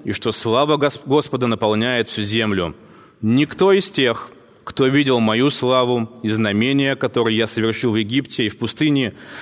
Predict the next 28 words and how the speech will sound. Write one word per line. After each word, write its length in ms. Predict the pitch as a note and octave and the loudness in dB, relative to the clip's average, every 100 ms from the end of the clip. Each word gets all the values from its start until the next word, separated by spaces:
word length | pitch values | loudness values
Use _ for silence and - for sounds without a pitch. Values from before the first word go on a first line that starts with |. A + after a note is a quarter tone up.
| - - | -14 -2
но 320 | B2 C#3 F3+ | 2 4 4
не 120 | G3 | 4
послушался 720 | F3 D3 - D3 C#3+ B2+ A2+ A#2 | 2 0 2 0 2 -2 0 0
меня 480 | A2 G#2+ B2+ C3 A#2 - - - | 0 0 -2 -4 -10 -18 -18 -10
и 180 | F3 G#3+ | 0 2
испытывал 640 | G#3 - A3+ - D3+ A#2+ G#2+ | 2 2 0 2 2 2 2
меня 220 | G2+ F#2+ | 0 -2
десять 440 | G#2 C#3+ D3+ F#3 | 0 0 2 0
раз, 400 | C#3 C#3 - - - - - _ _ | 0 0 -2 -10 -20 -20 -20 _ _
никто 400 | A#2+ B2+ - D#3+ | -2 0 2 4
из 200 | F3+ C#3+ | 4 4
них 440 | D3 D3 C3+ - - - | 2 2 0 -6 -20 -8
не 140 | A2+ B2 | 0 2
увидит 400 | B2 B2+ A#2 A2 | 4 4 0 -2
землю, 400 | A#2+ D#3 E3 D3 | 0 2 2 2
которую 500 | A#2 - A#2+ A2 G#2 | -2 0 2 4 2
я 140 | G#2 | 0
с 80 | - | -2
клятвой 560 | - B2 C#3+ C#3+ C#3+ - | -2 0 0 0 -2 -2
обещал 580 | G#2 G#2 - A#2+ G#2+ | -4 -4 -2 0 2
их 120 | G#2 G#2 | 2 -2
отцам. 480 | - - F2 D2+ - - - - - - | -4 -4 -4 -6 -12 -20 -20 -20 -20 -6
Никто 340 | A#2+ A#2+ F#3 F#3 | -4 -2 2 2
из 160 | D3+ | 2
тех, 220 | - D#3+ | 0 -2
кто 160 | - B2+ | 0 -4
презирал 560 | - B2 A#2 C3+ C3 G#2+ | -2 -2 0 2 2 2
меня, 480 | G#2+ A#2 C3+ C3+ | 2 2 0 -4